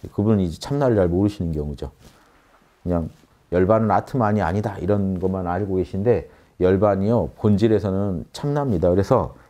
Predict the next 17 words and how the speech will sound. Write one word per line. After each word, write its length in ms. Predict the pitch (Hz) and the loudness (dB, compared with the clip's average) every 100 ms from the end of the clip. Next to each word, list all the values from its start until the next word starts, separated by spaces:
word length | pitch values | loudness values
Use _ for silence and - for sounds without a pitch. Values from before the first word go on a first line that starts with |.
| - | 0
이분은 360 | 110 127 127 | 4 6 6
뭐라고 280 | 104 117 104 | 6 4 4
하는지 160 | 90 82 | 2 0
보세요. 260 | 80 78 - - - - - | -2 -4 -6 -14 -20 -20 2
"열반을 640 | 101 113 120 113 139 85 - - _ _ | 4 6 4 4 2 0 -2 -12 _ _
다르마에 640 | - 120 123 165 165 156 156 | 0 2 4 4 6 4 4
의해 520 | 156 117 123 135 143 | 4 4 4 4 4
쟁취된 680 | - 123 131 - - 127 117 | 0 0 0 -4 0 2 4
마음은 720 | 98 87 90 95 117 85 58 55 _ _ _ _ _ _ | 4 2 2 2 2 0 -4 -14 _ _ _ _ _ _
영원한 560 | 95 139 196 196 143 101 | 6 6 6 4 2 2
마음이고 640 | 82 80 80 76 104 156 165 67 80 | 0 0 -2 0 0 0 -4 -8 2
영원한 440 | 110 156 156 120 | 4 4 2 0
다르마다." 520 | 87 73 76 65 - - - - _ 104 | -2 -4 -6 -8 -12 -20 -20 -20 _ 4
영원한 560 | 156 208 208 185 156 | 4 6 4 4 2
마음이면서 840 | 117 98 104 107 92 87 85 107 95 | 4 4 4 2 -2 -2 0 2 4
영원한 500 | 120 127 120 113 110 | 4 2 0 0 -2
진리다. 480 | - 104 85 - | -2 -2 -2 -8